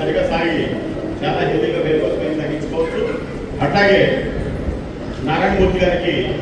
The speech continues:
డయాబెటిక్, న్యూరోపతి, కాళ్ళ రక్తప్రసరణ తగ్గి కొంచెం చిన్న చిన్న బ్లాక్ అవుట్ ఉంటే ఆ టైంలో వచ్చినప్పుడు ఆ కాళ్ళ రక్తప్రసరణ తగ్గిందంటే నారాయణమూర్తి గారు మీరు స్టార్ట్ చేసుకుని వాడుకోవాలని నేను కొన్ని సప్లిమెంటేషన్స్ రికమెండ్ చేశాను.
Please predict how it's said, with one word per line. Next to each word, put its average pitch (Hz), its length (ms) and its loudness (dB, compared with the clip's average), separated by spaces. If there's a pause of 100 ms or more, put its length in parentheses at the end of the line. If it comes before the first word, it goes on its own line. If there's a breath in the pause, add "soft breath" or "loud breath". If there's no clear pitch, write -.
(100)
డయాబెటిక్, - 560 -2 (480)
న్యూరోపతి, - 480 0 (720)
కాళ్ళ 151 160 -2 (120)
రక్తప్రసరణ 180 500 -6
తగ్గి 156 260 -2 (640)
కొంచెం 151 200 -6
చిన్న 160 200 -2
చిన్న 175 140 -2 (840)
బ్లాక్ - 320 -2
అవుట్ - 480 -2
ఉంటే 160 180 0 (280)
ఆ 143 120 -2
టైంలో 156 300 -2 (140)
వచ్చినప్పుడు - 440 -4 (1300)
ఆ 117 40 -8 (100)
కాళ్ళ 165 160 0 (120)
రక్తప్రసరణ 170 420 -2
తగ్గిందంటే 156 440 -2
నారాయణమూర్తి 143 480 -2
గారు 143 180 0
మీరు 139 180 -2
స్టార్ట్ - 260 0
చేసుకుని 143 300 0
వాడుకోవాలని 139 540 0
నేను 127 180 -2
కొన్ని 113 220 -2 (240)
సప్లిమెంటేషన్స్ 143 680 -4 (100)
రికమెండ్ 143 340 -4
చేశాను. 139 300 0